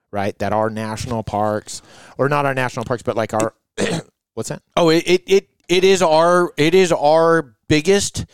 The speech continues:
Speaker 2: chip in any
Speaker 1: Yes.
Speaker 2: fight.
Speaker 1: Mm-hmm. It, and it's, it's, it's right there. It's one click. Everybody, it,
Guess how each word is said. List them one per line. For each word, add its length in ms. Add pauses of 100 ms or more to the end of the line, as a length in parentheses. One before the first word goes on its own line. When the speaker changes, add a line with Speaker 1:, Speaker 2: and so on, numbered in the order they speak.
(400)
Speaker 2:
chip 360 (120)
in 180 (140)
any 160
Speaker 1:
Yes. 260
Speaker 2:
fight. 420 (120)
Speaker 1:
Mm-hmm. 260 (220)
It, 240
and 100
it's, 240 (160)
it's, 400
it's 240
right 340
there. 240
It's 220
one 420
click. 460 (540)
Everybody, 480
it, 140